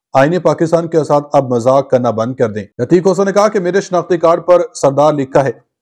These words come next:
इसलिए अदालत में भी सरदार लिखा गया, जिस पर चीफ जस्टिस ने कहा कि सरदार और नवाबों को छोड़ दें,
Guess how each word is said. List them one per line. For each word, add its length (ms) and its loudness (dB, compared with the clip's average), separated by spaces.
इसलिए 440 0
अदालत 360 0
में 120 -4
भी 160 0
सरदार 340 0
लिखा 260 -4
गया, 180 -4
जिस 220 0
पर 120 0
चीफ 200 -4
जस्टिस 380 -6
ने 80 -2
कहा 180 2
कि 160 -2
सरदार 400 0
और 180 -4
नवाबों 420 -2
को 160 -2
छोड़ 280 -2
दें, 160 -8